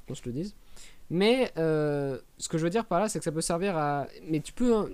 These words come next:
<laughs> comment expliquer ça ? J'ai un peu du mal à, <laughs> je m'embrouille un petit peu. Euh,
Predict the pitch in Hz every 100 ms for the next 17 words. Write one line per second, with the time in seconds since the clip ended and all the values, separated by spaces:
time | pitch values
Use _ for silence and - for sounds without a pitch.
0 | - 156 - 185 185 - - 147 131 131
1 | 202 165 156 139 139 - 147 143 135 135
2 | 120 - 117 - - - - - - -
3 | - 139 135 127 123